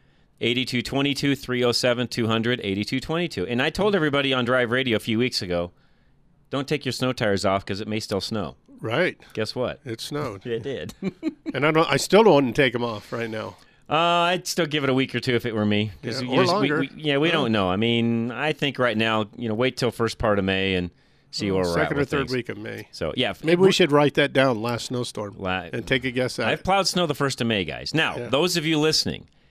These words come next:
Speaker 1: and I will say just from looking out my windows today and looking around the yard and so on, if you've got some trees where you feel like there's too much snow and things
Speaker 2: Yeah.
Speaker 1: like that on 'em, yeah, it wouldn't be a bad idea to get out there, shake some of the branches, get some of the stuff off, and do whatever you can as far as that goes.
Speaker 2: Yep.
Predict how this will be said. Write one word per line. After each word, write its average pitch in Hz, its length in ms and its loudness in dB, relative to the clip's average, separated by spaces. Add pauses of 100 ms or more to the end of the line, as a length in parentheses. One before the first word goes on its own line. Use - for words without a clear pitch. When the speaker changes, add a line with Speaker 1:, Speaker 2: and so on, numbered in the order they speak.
(320)
Speaker 1:
and 110 120 0
I 110 80 2
will 135 180 2
say 135 160 0
just 123 180 -4
from 120 120 -4
looking 123 240 -2
out 120 140 0
my 113 160 2
windows 113 500 2
today 107 260 0
and 107 80 2
looking 107 220 -2
around 104 180 2
the 101 80 0
yard 101 280 4
and 101 80 -2
so 101 240 0
on, 98 100 2
if 95 100 -6
you've 123 140 -2
got 147 180 0
some 135 160 0
trees 127 400 -2
where 110 100 -4
you 110 120 0
feel 117 300 -2
like 113 180 2
there's 101 180 -4
too - 160 -2
much 113 280 0
snow 104 200 2
and 101 80 0
things 104 220 0
Speaker 2:
Yeah. 104 80 0
Speaker 1:
like 101 120 0
that 117 240 2
on 92 200 0
'em, 87 120 -4 (400)
yeah, 123 500 0
it 110 100 -2
wouldn't 117 180 -4
be 139 80 -2
a 135 60 -2
bad 131 180 0
idea 131 320 2
to 123 60 0
get 120 180 0
out 123 200 2
there, 127 160 0
shake 117 260 0
some 120 180 0
of 120 60 2
the 120 160 2 (400)
branches, 120 480 0
get 110 160 -2
some 120 120 0
of 117 60 2
the 117 60 0
stuff 120 320 0
off, 117 420 0
and 113 300 -4
do 101 80 -4
whatever 110 240 2
you 110 120 4
can 110 280 0
as 98 80 -2
far 98 220 0
as 90 80 -4
that 92 180 0
goes. - 340 -12
Speaker 2:
Yep. 117 160 -10